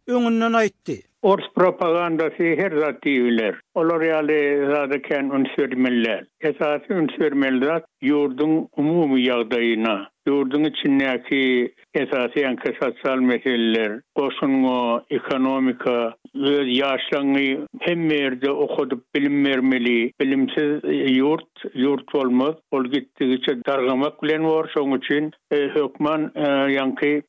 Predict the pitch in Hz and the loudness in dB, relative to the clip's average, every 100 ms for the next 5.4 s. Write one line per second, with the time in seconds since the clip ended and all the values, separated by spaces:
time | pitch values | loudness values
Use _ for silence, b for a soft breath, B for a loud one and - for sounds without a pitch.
0 | - 135 135 139 139 143 - 147 135 131 | -4 -2 0 0 0 -2 0 -2 0 0
1 | 123 139 123 120 - - 135 143 160 170 | 0 -2 0 -2 -2 -4 0 0 0 0
2 | 156 139 - 139 131 170 170 165 120 143 | 0 -2 -2 -2 -2 0 0 2 2 2
3 | 143 131 139 151 165 117 - 135 151 156 | 2 0 0 2 2 0 -6 -4 0 2
4 | 151 143 175 180 - 165 160 156 147 147 | 2 2 2 2 0 0 2 2 0 0
5 | 139 165 180 220 | 0 0 0 -4